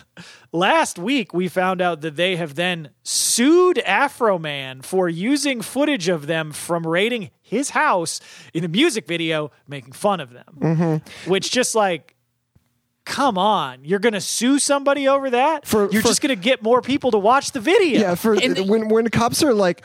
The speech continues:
Speaker 2: "We need to sue this man for a video. He defamed us. He caused us embarrassment and loss of
Speaker 1: <laughs> Yeah.
Speaker 2: reputation." Those are actually in the lawsuit.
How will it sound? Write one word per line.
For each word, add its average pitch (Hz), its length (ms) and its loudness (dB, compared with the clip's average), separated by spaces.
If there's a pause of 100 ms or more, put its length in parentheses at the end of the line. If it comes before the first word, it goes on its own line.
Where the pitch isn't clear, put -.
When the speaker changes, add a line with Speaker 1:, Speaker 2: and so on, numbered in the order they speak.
Speaker 2:
"We 226 140 4
need 220 180 2
to 185 100 2
sue 220 320 2
this 202 220 2
man 175 260 2
for 170 160 0
a 156 60 0
video. 165 460 2 (120)
He 202 160 2
defamed 185 600 2
us. 170 240 0 (120)
He 220 120 2
caused 180 360 -2
us 180 180 0
embarrassment 175 920 2 (100)
and 147 320 2
loss 156 300 2
of 185 140 0
Speaker 1:
<laughs> - 20 2
Yeah. 175 60 4
Speaker 2:
reputation." 180 560 2 (160)
Those 254 180 2
are 226 100 2
actually 180 520 0
in 151 80 2
the 143 80 2
lawsuit. 143 500 0